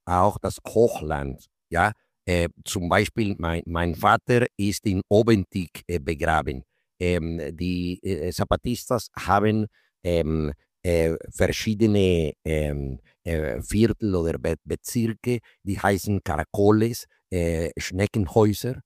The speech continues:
Ja, das ist eine Altmaya-Deutung, äh, für die Versammlung. Die Versammlung, also in, in einem, einem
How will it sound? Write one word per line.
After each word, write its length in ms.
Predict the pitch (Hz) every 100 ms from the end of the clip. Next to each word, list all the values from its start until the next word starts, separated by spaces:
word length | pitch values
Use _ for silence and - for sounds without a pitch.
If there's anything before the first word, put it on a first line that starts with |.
| _ _ -
Ja, 180 | 82
das 280 | 101 98 -
ist 160 | 90 -
eine 360 | 87 85 85 -
Altmaya-Deutung, 1800 | 90 95 101 95 90 85 87 95 92 85 - 80 98 104 - 110 104 101 - - _
äh, 440 | 82 85 80 80 80
für 280 | - 104 87
die 180 | 82 76
Versammlung. 960 | - 92 90 - 104 104 98 120 175 - _ -
Die 100 | 87
Versammlung, 640 | 85 - 95 98 95 117
also 220 | - 85
in, 160 | 104 90 - - _
in 140 | 92
einem, 240 | 90 87 87
einem 380 | 92 87 85 85